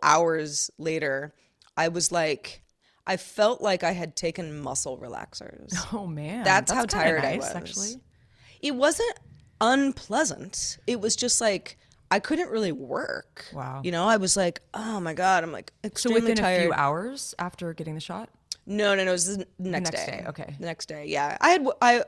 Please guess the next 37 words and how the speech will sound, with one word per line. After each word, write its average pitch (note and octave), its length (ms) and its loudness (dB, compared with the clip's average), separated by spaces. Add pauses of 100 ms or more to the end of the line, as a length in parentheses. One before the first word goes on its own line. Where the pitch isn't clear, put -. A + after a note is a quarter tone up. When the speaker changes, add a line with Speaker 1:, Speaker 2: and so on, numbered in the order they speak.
Speaker 1:
I G#3 100 2
woke C4+ 200 4
up, B3+ 140 0
I F#3 40 2
was E3+ 120 -2
fine. E3 300 -8 (400)
Speaker 2:
Yeah. - 100 -6
Speaker 1:
And F#3+ 160 0
then G3 160 6
I G3 100 2
slowly G3+ 480 4
started F#3+ 300 2
to F3+ 60 0
be E3+ 120 -4
like, D#3 360 -2 (100)
"Ooh, C3 540 -6 (100)
I G3 60 -8
feel F3 180 0
like E3 180 2
I'm D#3 140 -4
in C#3 120 -6
sludge." - 760 -6 (140)
Speaker 2:
Yeah. D3 320 -6
Speaker 1:
And E3+ 500 0 (160)
it A#3 140 -4
wa-, G3 120 -2 (100)
again, A3+ 500 2
like, D#3 200 -4 (120)
I F3+ 80 -2
wasn't C#4 440 -2
sick, - 840 -6 (540)
but G#3+ 120 2
I G3+ 180 4
wasn't G3+ 680 2 (200)
normal, - 380 -8 (440)
for F3+ 180 -4
sure. - 300 -10